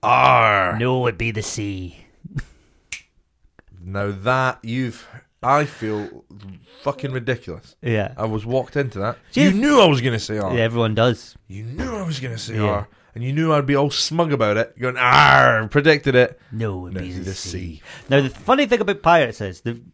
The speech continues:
Speaker 2: the pirate accent's meant to be quite cool. You know? There's
Speaker 1: Eh.
Speaker 2: Talk Like a Pirate Day. You used to be able to change Facebook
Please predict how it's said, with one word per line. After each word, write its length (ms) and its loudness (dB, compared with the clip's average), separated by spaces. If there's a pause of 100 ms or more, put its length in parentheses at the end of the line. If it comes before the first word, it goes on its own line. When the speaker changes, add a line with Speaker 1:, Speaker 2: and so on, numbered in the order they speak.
Speaker 2:
the 80 -8
pirate 320 0
accent's 460 -2
meant 140 -6
to 40 -16
be 60 -10
quite 320 -4
cool. 340 -6 (1300)
You 100 -4
know? 280 0 (600)
There's 200 2
Speaker 1:
Eh. 100 -6
Speaker 2:
Talk 180 4
Like 160 2
a 60 -4
Pirate 440 2
Day. 300 2 (800)
You 100 -6
used 140 -4
to 40 -18
be 60 -2
able 140 0
to 100 -14
change 420 -4
Facebook 420 0